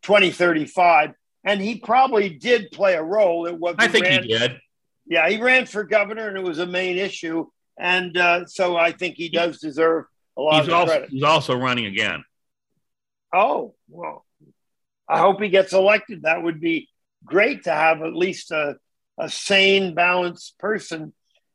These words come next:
Speaker 1: uh, in California. I have two daughters that live there, and I worry about their future in a state that, that is crumbling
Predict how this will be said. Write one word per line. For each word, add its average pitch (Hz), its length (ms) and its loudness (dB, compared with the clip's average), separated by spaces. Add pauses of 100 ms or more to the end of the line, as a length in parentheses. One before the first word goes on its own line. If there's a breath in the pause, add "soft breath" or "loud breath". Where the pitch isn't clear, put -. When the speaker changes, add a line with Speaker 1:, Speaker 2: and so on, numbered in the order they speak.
(160)
Speaker 1:
uh, 147 240 4
in 165 220 -2
California. 175 840 2 (240)
I - 100 2
have 175 120 -4
two 208 160 -6
daughters 196 440 4
that 180 120 -12
live 208 320 -6
there, 170 440 -2 (540)
and 170 160 -8
I 170 140 0
worry 185 380 4
about 170 340 0
their 175 200 -6
future 175 720 -8 (540)
in 170 260 -6
a 160 460 0 (360)
state 180 420 -4
that, 165 140 -8 (880)
that 160 160 0
is 156 160 -4
crumbling 180 800 0